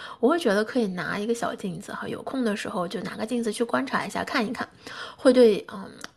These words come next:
就是相当于是认识一下自己的下面，对吧？你以后是要用它的，你总得了解一下它长成什么样子，对吧？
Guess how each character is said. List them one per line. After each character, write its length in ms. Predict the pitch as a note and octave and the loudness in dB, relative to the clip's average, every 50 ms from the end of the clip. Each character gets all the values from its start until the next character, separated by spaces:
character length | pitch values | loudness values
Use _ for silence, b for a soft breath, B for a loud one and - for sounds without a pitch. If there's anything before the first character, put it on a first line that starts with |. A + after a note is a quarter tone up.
| _ _ | _ _
就 100 | - B3 | -6 -2
是 100 | A#3 B3 | -2 0
相 160 | A#3 - C#4+ D#4 | 2 2 2 4
当 160 | E4 D#4 C4+ | 6 6 6
于 60 | C4+ | 4
是 140 | C#4+ C4+ C4 | 4 4 4
认 160 | C4 A#3 A3+ | 4 4 4
识 120 | A3+ - | 2 0
一 80 | G3 G3 | -4 -4
下 200 | G3 G3 F3+ F#3 | -2 -2 -2 -2
自 120 | - G#3+ | -4 -6
己 120 | G3+ - - | -10 -10 -8
的 100 | - A#3+ | -6 0
下 240 | - G#3+ - - - | 2 2 2 2 0
面， 160 | F3+ F3+ - B B B B B B B | -4 -10 -12 B B B B B B B
对 80 | - - | -8 -8
吧？ 100 | - - - | -6 -4 -2
你 160 | G3+ A#3 C#4+ | 0 2 4
以 80 | C#4 B3+ | 6 8
后 100 | C#4 B3+ | 8 8
是 100 | B3+ C4 | 8 8
要 80 | A#3 A3 | 6 4
用 220 | A3+ A3+ F3+ F#3 | 4 4 0 0
它 220 | - - - - | -4 -4 -4 -6
的， 120 | - - - - b b b b | -6 -10 -14 -16 b b b b
你 100 | - G#3 | -4 0
总 160 | G3+ G#3+ A3 C4 | 2 2 4 4
得 100 | C4 G#3 | 4 4
了 200 | F3+ F3 - G3+ | 4 2 -2 -2
解 180 | F#3+ G3 E3+ F3 | -4 -4 -4 -4
一 60 | F#3+ | -4
下 100 | - G3 | -6 -4
它 140 | - A#3+ A#3 | -2 -2 -2
长 180 | A3+ - - | -2 -4 -4
成 160 | - - F3+ | -6 -6 -6
什 140 | F#3 - F#3+ | -6 -6 -6
么 80 | E3 E3+ | -8 -6
样 260 | F#3 G3 G3 F#3+ F3+ | -4 -4 -4 -4 -6
子， 140 | - - - | -8 -10 -10
对 120 | - - | -8 -8
吧？ 180 | - - - | -6 -6 -8